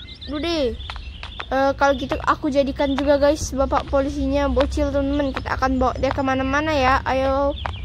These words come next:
Tunggu, sebelum itu kita buat jadi day dulu agar jadi pagi. Ini terlalu gelap, teman-teman. Oh, ini dia.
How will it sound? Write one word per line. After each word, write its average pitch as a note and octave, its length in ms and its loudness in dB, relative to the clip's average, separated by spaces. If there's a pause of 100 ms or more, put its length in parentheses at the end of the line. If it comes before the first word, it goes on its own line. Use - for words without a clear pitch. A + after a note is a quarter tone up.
(260)
Tunggu, D4+ 240 0
sebelum C4 320 0
itu B3+ 160 -4
kita D4 320 -2
buat B3+ 160 2
jadi B3+ 260 0
day B3+ 160 6
dulu B3+ 220 0
agar C4 320 0
jadi A#3 320 -4
pagi. B3 260 -2
Ini C4+ 220 -4
terlalu A#3 320 2
gelap, C#4+ 260 4
teman-teman. C#4+ 400 -2 (1400)
Oh, D4+ 1120 4
ini F#4 340 -2
dia. C#4 720 6